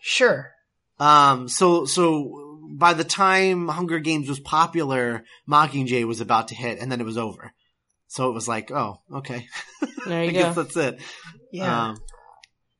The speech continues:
Speaker 1: I
Speaker 3: They
Speaker 1: can't
Speaker 3: do with
Speaker 1: think of any,
Speaker 3: Twilight. Twilight
Speaker 1: I can't
Speaker 3: didn't
Speaker 1: think
Speaker 3: have
Speaker 1: of any
Speaker 3: anything.
Speaker 1: series that are running right now that would have.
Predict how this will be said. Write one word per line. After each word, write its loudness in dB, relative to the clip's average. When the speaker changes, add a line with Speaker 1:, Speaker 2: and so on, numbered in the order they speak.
Speaker 1:
I 2
Speaker 3:
They 4
Speaker 1:
can't 6
Speaker 3:
do 6
with 4
Speaker 1:
think 2
of 6
any, 4
Speaker 3:
Twilight. -2
Twilight -8
Speaker 1:
I 2
can't -4
Speaker 3:
didn't -2
Speaker 1:
think 0
Speaker 3:
have 4
Speaker 1:
of 0
any 2
Speaker 3:
anything. 0
Speaker 1:
series 0
that -4
are -2
running -2
right -4
now -4
that -8
would -12
have. -10